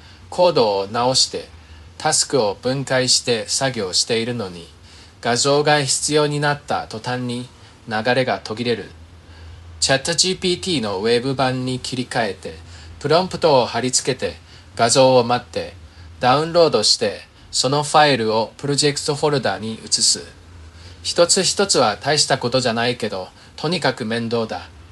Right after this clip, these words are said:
だから私は一つ、かなり横着なことをした。クロードコードの中でサングラスをかけた柴犬を一枚生成してくれと、一言を入力するだけで、あとは勝手にプロンプトを整えて、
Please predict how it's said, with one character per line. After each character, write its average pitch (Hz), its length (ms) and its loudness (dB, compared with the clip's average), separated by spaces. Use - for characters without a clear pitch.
だ 143 140 0
か 147 100 4
ら 123 140 6
私 120 400 2
は 120 100 4
一 113 240 -6
つ、 85 220 -4
か 156 140 0
な 156 140 4
り 117 160 -2
横 123 200 2
着 139 280 0
な 131 100 -2
こ 131 120 -2
と 123 200 4
を 98 80 -2
し - 100 0
た。 95 240 -4
ク - 100 -4
ロ 175 140 6
ー - 20 0
ド 185 120 0
コ 180 180 4
ー 175 80 8
ド 131 100 4
の 113 80 -2
中 113 300 -4
で 95 180 -4
サ - 200 -2
ン 147 80 -2
グ 135 80 2
ラ 113 100 2
ス - 180 0
を 98 140 -4
か - 160 -8
け 117 100 -6
た 85 200 -6
柴 151 340 4
犬 165 220 0
を 156 200 2
一 127 260 0
枚 110 280 -2
生 120 220 0
成 120 280 2
し - 100 0
て 117 100 -6
く 120 120 -4
れ 120 100 2
と、 92 240 -2
一 - 220 0
言 156 240 2
を 107 100 0
入 120 160 -2
力 131 180 0
す - 160 2
る 135 100 -2
だ 131 120 -2
け 131 100 -4
で、 98 240 -4
あ 156 100 -2
と 151 140 4
は 107 240 2
勝 - 180 -6
手 151 80 -4
に 143 160 -2
プ 131 100 -8
ロ 143 120 4
ン 180 40 -8
プ 135 100 -12
ト 117 180 2
を 95 80 -2
整 131 400 -2
え 107 80 -2
て、 92 220 -10